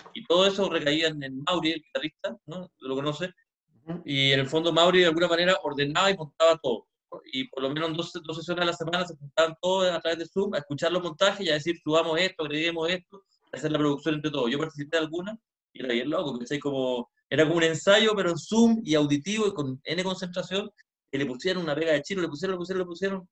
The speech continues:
Speaker 1: varios meses, unos cuatro meses, lo-, los meses más duros de cuarentena, y lograron armar el disco, nueve temas. Y nada, pues se fue, fue, salió online hace como un mes, empezó a tirar tema por tema, la gente enganchó muy bien.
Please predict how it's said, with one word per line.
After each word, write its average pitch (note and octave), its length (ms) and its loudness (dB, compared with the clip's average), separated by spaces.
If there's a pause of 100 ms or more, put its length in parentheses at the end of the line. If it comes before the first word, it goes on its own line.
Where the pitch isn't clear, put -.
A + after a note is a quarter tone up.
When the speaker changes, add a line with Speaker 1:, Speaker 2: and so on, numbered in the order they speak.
(140)
Speaker 1:
varios F3 180 -4
meses, G3 220 -6
unos F3 200 -14
cuatro F#3+ 180 -16
meses, G#3+ 300 -10
lo-, B2 240 -6
los A#2+ 180 -6
meses D3+ 160 -8
más D#3+ 140 -4
duros F#3+ 180 -4
de F#3+ 60 -4
cuarentena, F#3+ 440 -10 (520)
y C3 120 -4
lograron D3+ 300 4
armar G3 200 2
el G3 100 -4
disco, A3 200 -10
nueve D#3+ 220 -4
temas. A2 180 -4 (560)
Y C3 800 2
nada, A#3 240 0
pues E3 140 -10
se D#3+ 80 -6
fue, E3+ 140 0
fue, F3 380 0
salió E3+ 260 2
online F#3 340 2
hace - 160 -8
como E3+ 180 -6
un F3 60 -4
mes, F#3+ 180 0
empezó D#3+ 240 -6
a - 20 -2
tirar D#3+ 240 0
tema F3 140 -2
por E3+ 220 -6
tema, F#3+ 160 -2
la - 100 -12
gente D3 220 -14
enganchó D3 300 -10
muy D#3+ 220 -6
bien. G3 280 -2